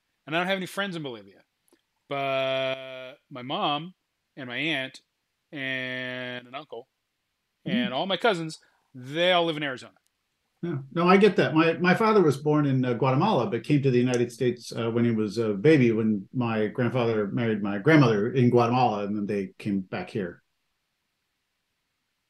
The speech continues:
Speaker 1: Right. Guatemala. Never been there either.
Speaker 2: That's,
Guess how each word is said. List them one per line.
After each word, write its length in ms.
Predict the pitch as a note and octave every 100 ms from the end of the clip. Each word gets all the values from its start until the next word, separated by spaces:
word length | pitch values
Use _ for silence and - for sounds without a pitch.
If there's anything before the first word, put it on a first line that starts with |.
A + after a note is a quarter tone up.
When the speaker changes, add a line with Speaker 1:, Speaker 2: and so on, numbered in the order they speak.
| _ _ _ _ _ -
Speaker 1:
Right. 220 | D3+ C#3+ - _ _ _ _ _ _
Guatemala. 480 | D3+ D#3+ D#3 C3+ - _ _ _ _ _ -
Never 160 | D#3
been 120 | D#3+ D#3+
there 180 | E3
either. 180 | D#3 C3 - _ _ _ _ _ _ _ _ _ _ _
Speaker 2:
That's, 300 | - - _